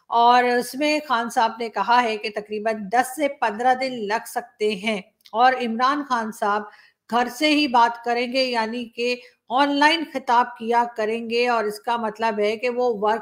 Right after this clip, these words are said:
from home वाला तो आपने सुना ही होगा ना, जो हुआ करता था कोविड के ज़माने में।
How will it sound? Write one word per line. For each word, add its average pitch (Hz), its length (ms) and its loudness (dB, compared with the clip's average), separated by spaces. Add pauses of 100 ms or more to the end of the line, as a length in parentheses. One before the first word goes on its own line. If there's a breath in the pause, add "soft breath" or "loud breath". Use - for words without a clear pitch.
(140)
from 262 160 0
home 226 400 -2
वाला 254 220 2
तो 240 140 -4
आपने 226 260 -4
सुना 220 260 -6
ही 240 100 -2
होगा 208 280 -2
ना, 339 120 -2
जो 254 320 0
हुआ 208 260 -2
करता 214 280 -6
था 220 100 -6
कोविड 208 360 -6
के 208 120 -4
ज़माने 185 380 -6
में। 180 140 -10